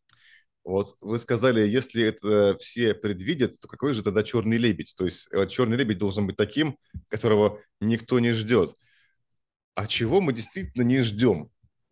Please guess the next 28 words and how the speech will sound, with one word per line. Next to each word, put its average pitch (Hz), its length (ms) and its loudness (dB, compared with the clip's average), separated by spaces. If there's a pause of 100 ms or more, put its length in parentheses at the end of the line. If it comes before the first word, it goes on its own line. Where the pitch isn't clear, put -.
(220)
Какого-то 117 380 0
такого 113 380 2
прямо 104 420 0 (540)
чернющего 127 960 0
лебедищу? 107 840 -2 (800)
Э, 90 240 -2
мне 113 220 0
кажется, 185 400 0
что - 160 -6
Илон 156 320 2
Маск 151 320 2
что-то - 200 -10
подозревает. 101 760 0
Когда 95 260 -4
он 117 100 0
выступал 117 400 0
на 113 80 2
Джи 110 160 0
двадцать, 156 400 -2
он 113 80 0
сказал, 139 400 2
что 117 160 -6
скоро 170 420 0
мы 139 120 0
познакомимся 117 640 -2
с - 40 -8
представителями 120 600 0
древних 117 480 0